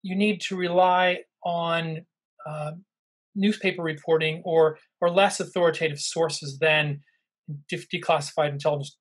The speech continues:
dis-, uh, debriefings and those sorts of things. So nineteen fifty-four was a good place to stop because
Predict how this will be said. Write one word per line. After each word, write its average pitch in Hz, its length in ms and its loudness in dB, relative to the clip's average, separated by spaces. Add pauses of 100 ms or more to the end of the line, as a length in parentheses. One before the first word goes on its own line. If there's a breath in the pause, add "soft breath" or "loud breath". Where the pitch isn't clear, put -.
dis-, - 240 -10 (200)
uh, 139 60 -8
debriefings 147 600 -6
and 147 80 -8
those 143 140 -4
sorts 139 200 -14
of - 60 -20
things. - 220 -20 (800)
So - 400 2 (600)
nineteen 247 300 2
fifty-four 220 520 2
was 196 160 2
a 196 60 -2
good 208 180 2
place 190 280 -2
to 151 80 -12
stop 214 400 0
because 196 360 -2